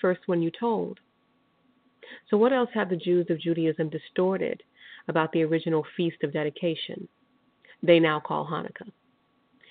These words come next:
The original design of the menorah all of a sudden changes. In order to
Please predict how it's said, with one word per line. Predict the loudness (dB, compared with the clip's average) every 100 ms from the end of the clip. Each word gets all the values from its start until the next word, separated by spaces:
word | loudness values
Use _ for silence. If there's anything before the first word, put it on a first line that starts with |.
| -20 -20 -20 -2 4
The | 6
original | 6 4 4
design | 2 4 4 4 2 0
of | 0
the | 2 4
menorah | 4 4 2 0 -2 -8 -14 _ _ _ _ 0
all | 2 2
of |
a | -2 -4
sudden | -4 -4 -8 -2
changes. | 0 0 -2 -8 -10 _ _ _ _ _ _ -20 -10 0
In | 4
order | 6 4
to | 4